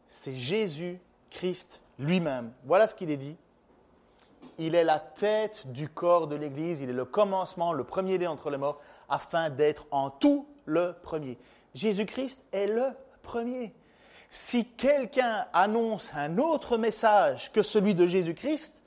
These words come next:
c'est pas l'Église. C'est pas l'Église. Même si le nom de Jésus apparaît à gauche, à droite, c'est pas l'Église. Il faut que ce qui soit enseigné sorte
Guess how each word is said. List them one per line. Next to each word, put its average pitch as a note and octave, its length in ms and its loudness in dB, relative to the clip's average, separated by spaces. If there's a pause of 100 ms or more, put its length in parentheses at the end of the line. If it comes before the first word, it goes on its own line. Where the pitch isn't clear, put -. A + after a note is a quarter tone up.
(320)
c'est - 220 0
pas C#4+ 500 2
l'Église. B3+ 680 -2 (760)
C'est - 240 0
pas B3+ 300 4
l'Église. C#4 560 -4
Même C#4+ 240 4
si - 160 -2
le B3+ 80 0
nom C4 160 0
de A#3+ 40 0
Jésus B3 440 0
apparaît A3 320 2
à A3+ 80 2
gauche, A3+ 240 -2
à A3+ 60 0
droite, A#3+ 200 -2
c'est G#3 140 4
pas C#4 200 4
l'Église. C4 520 -6 (920)
Il E3 120 -4
faut A3 220 2
que F3 120 0
ce - 180 0
qui B3 280 -2
soit A3+ 200 -2
enseigné F#3+ 520 -4
sorte - 560 -8